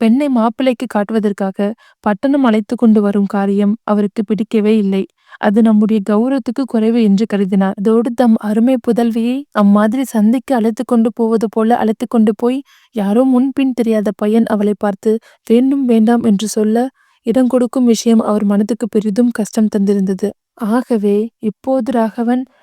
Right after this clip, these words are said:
"நானே இவர்கள் ஊருக்கு போய் பெண்ணை பார்க்கிறேன்" என்று சொன்னதை நினைத்து களிப்படைந்தார்.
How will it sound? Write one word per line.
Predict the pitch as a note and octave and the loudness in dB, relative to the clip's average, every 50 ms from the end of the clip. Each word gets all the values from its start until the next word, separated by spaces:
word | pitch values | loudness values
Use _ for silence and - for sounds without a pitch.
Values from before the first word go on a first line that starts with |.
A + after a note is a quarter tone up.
| _ _ - | _ _ -2
"நானே | G#3+ G3+ G#3 G#3+ A3 A#3+ C4+ C4+ | 0 2 4 4 4 4 2 2
இவர்கள் | - A3+ A#3+ B3 A3 A#3 A3+ G#3+ | 0 0 2 2 2 0 0 0
ஊருக்கு | - A3 A#3+ B3 C4 - - A#3 | 0 0 0 -2 -2 -4 -6 -6
போய் | - - B3 C4 C4 C4+ - | -2 -2 -2 -2 -4 -6 -4
பெண்ணை | - A3 G#3 A3 B3 C4+ B3 | -2 2 2 2 2 2 0
பார்க்கிறேன்" | - A3 G3+ G#3+ A#3 G#3+ - B3 B3+ C4+ B3+ | 0 -2 0 0 -2 -4 -4 -2 -2 -2 0
என்று | - A3 A3 G#3+ G#3+ A3+ | 2 2 2 2 2 0
சொன்னதை | - - G#3+ G#3 A3 A#3+ A3 A#3+ A#3 | -2 0 2 2 2 2 2 2 2
நினைத்து | G#3+ G#3 G#3 A3 G3+ - - | 4 4 4 4 2 0 -4
களிப்படைந்தார். | - - G#3 A3 A3+ - - G#3 G#3 G3 G3 G3 G3 G3+ G#3+ | -4 -2 -2 -2 -2 0 0 0 0 0 0 0 -2 -4 -6